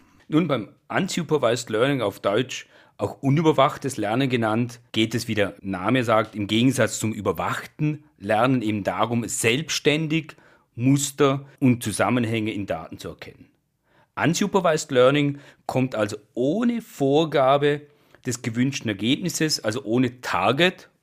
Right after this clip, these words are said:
oder Label in den Trainingsdaten aus. Dieser Prozess funktioniert somit mit minimalem menschlichem Aufwand. Man kann sich das stark vereinfacht vorstellen,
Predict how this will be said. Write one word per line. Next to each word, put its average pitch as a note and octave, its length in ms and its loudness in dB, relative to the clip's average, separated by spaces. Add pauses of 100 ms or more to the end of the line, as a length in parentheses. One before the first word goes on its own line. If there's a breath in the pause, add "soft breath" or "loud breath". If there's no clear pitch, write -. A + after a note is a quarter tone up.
oder G#2+ 200 -2
Label D3 560 2 (320 loud breath)
in A#2+ 120 -2
den A2 120 -2
Trainingsdaten G2+ 720 -4
aus. - 420 -20 (800)
Dieser E3+ 220 2
Prozess D#3+ 440 0
funktioniert D3+ 760 0 (260 soft breath)
somit C#3 640 0
mit B2 240 -6
minimalem B2+ 840 2
menschlichem G#2+ 760 -2 (100)
Aufwand. - 600 -14 (200)
Man A#2+ 120 -6
kann F3 200 0
sich A#3 100 -4
das F3 140 0
stark A#2 360 0
vereinfacht B2+ 560 0
vorstellen, C#3 680 0